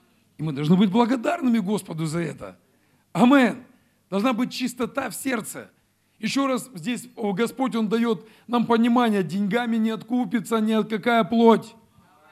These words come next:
Сколько было богатых и сколько, даже этот Рокфеллер, он был, его нет. Сегодня только вот цифры от Рокфеллера. Ну, хороший пример. Аллилуйя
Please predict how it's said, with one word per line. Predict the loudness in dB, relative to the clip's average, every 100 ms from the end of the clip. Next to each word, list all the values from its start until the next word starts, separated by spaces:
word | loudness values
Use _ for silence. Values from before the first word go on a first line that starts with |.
| -20 _ _ _ _ _ _ _ _ _ _
Сколько | -6 2 2 2
было | -6 -8 -4
богатых | -2 0 -2 -4 -6
и | -6
сколько, | -6 -6 -2
даже | 0 0
этот | -2 -2 -2
Рокфеллер, | -4 0 2 4 4
он | 4 2
был, | 2 2
его | 2
нет. | 2 0 -2 -10 _ _ _ _ _ _ _ _ _
Сегодня | -4 0 0 0
только | 0 0
вот | 0 0 2
цифры | 0 0 -6 -10 _ _ _ _
от | -6 -2
Рокфеллера. | 0 0 -2 -2 -6 -12 -4
Ну, | -2
хороший | 0 2 2 0
пример. | 0 0 0 -4 -10 _ _ _ _ _ _ _ _
Аллилуйя | -2 2 2 0 -4